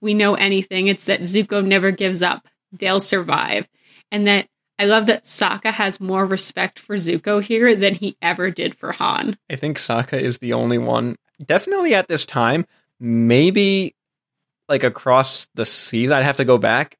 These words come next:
Speaker 2: and
Speaker 1: Mm-hmm.
Speaker 2: look at some of the other stuff that we've talked about.
Speaker 1: Put it
Speaker 2: But
Speaker 1: in your retrospective notes.
Speaker 2: I will. He does not underestimate his adversary.
Speaker 1: Mm. He did it once and never again. He did it once at the very beginning with Zuko,
Speaker 2: Yeah.
Speaker 1: and he never will again.
Speaker 2: Yeah.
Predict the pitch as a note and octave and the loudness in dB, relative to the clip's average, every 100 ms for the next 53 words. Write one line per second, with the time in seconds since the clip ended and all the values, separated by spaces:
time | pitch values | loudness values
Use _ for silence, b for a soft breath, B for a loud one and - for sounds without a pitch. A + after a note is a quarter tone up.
0 | - - G#2 A2+ A#2 - A#2+ A2+ A#2 A#2 | -6 0 0 0 -4 -4 -4 0 4 4
1 | A#2 A#2 - - A#2+ A#2 A#2 A2+ A2+ A2+ | 4 2 -4 -8 -6 -4 -4 -2 -2 -2
2 | D#3 F3 F#3 _ - G#3 A3 B3+ C4+ D#4 | 0 0 0 _ -6 -2 4 4 4 2
3 | D#4+ C#4+ C4 B3 B3 A#3+ A#3 A#3+ A#3+ C4 | 0 -2 -2 -4 -4 -2 2 4 4 2
4 | - - - _ - A2+ G#2+ G#2 D#3+ E3+ | -2 -4 -6 _ -2 0 0 2 4 4
5 | - _ - G3 C#3 A2+ A#2 - - B2 | 0 _ -6 -2 0 0 0 0 -6 -2
6 | G#2+ G#2+ - A2 F2+ - A#2 A2+ G2+ - | 2 2 0 -8 -8 -8 0 2 0 -4
7 | - - - - _ _ _ _ - G#3 | -6 -4 -6 -12 _ _ _ _ -8 -4
8 | G3+ - b b - G3+ A3 G#3+ F3+ G#3 | -4 -6 b b -2 2 2 2 2 4
9 | C4 C4 - G3 F#3 F#3+ F#3+ E3 E3 - | 4 2 -6 -4 0 2 2 -2 -4 -8
10 | G#3 G3+ G3+ G3 G#3 A#3 G3 F3+ G#3 G#3+ | -6 2 2 2 0 0 -4 -4 2 4
11 | A3+ A#3 A3 G#3+ A3 A3+ A3+ A3 - G#3+ | 4 2 4 4 4 2 4 2 2 2
12 | A#3+ A#3 - G3+ G3+ F#3+ F#3+ G#3 G#3 F#3+ | 4 4 2 2 2 4 4 2 2 2
13 | F3+ F#3 E3+ F3 - _ _ _ _ _ | 0 0 0 -2 -4 _ _ _ _ _
14 | - - F#2+ | -4 0 0